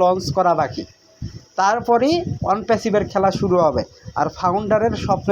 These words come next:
ইনশাল্লাহ কি পূরণ হবে। তো যারা ফাউন্ডার রয়েছেন, কথাগুলো তো বুঝছেন, কথাগুলো তো বুঝতে পারছেন। তো ভাই, আর একটু অপেক্ষা করুন, আর একটু অপেক্ষা করুন, আর একটু ধৈর্য ধারণ করুন। এস স্যার ইতিমধ্যেই একটা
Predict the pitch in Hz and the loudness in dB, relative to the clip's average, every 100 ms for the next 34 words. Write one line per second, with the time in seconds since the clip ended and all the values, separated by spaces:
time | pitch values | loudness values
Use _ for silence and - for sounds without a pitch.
0 | 190 180 180 175 180 180 120 - - 196 | 2 2 2 2 2 0 -2 -4 -2 0
1 | 185 180 156 139 - - - - - - | 2 2 2 0 0 -4 -8 -6 -4 -2
2 | 170 175 185 175 185 208 233 214 208 185 | 0 0 0 0 0 2 2 2 0 0
3 | 156 101 - _ - - - - - 180 | -4 -6 -12 _ -10 -10 -6 -6 -2 -2
4 | 180 202 220 226 226 226 - 220 151 - | 0 0 0 0 0 0 0 0 0 0
5 | 196 220 220 233 233 202 - 233 233 - | 0 0 0 0 0 0 -2 0 0 0
6 | 202 311 - - - - - - _ - | -2 -2 -4 -4 -4 -10 -12 -12 _ -8
7 | - 175 165 180 143 110 - _ - 202 | -4 -2 -2 -2 -4 -10 -16 _ -2 -2
8 | 220 - - 226 196 233 - 214 226 262 | -2 -2 0 2 0 -4 -4 0 0 0
9 | - _ - - - - - - - 170 | -4 _ -16 -8 -6 -6 -8 -10 -6 -2
10 | 202 220 233 - 247 208 233 - 190 185 | 2 2 0 0 2 2 0 0 2 2
11 | 180 190 196 202 220 - 240 175 196 202 | 4 2 0 -2 -2 0 0 0 0 2
12 | 196 190 180 170 127 - - - - - | 2 0 0 0 0 -4 -8 -12 -14 -4
13 | 170 185 - 226 233 262 285 - - - | -4 -4 -2 2 2 0 -10 -16 -10 -8
14 | - - - - 202 240 226 202 247 220 | -8 -10 -6 -2 0 2 2 4 4 4
15 | 233 | 2